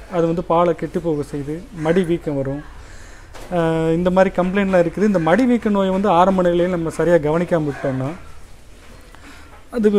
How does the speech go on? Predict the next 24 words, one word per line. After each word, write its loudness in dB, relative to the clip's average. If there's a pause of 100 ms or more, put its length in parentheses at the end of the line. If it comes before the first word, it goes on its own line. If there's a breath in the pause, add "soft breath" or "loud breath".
(320)
ஒரு, 4 (180)
நமக்கு 0
வந்து 4
ஒரு 6
பெரிய 2
பொருளாதார 4
இழப்பை -2
ஏற்படுத்தும். -6 (320)
அந்த 0
எந்த 2
காம்புல 2
அந்த 4
ப்ராப்ளம் 2
வந்திருக்குதோ, -2 (540 loud breath)
அந்த 0
காம்பு 2
நம்ம 0
சரியா 2
கவனிக்காம 0
விட்டோம்னா, -2
அடுத்த 2
இடத்துல -2
அந்த 2
காம்புல 0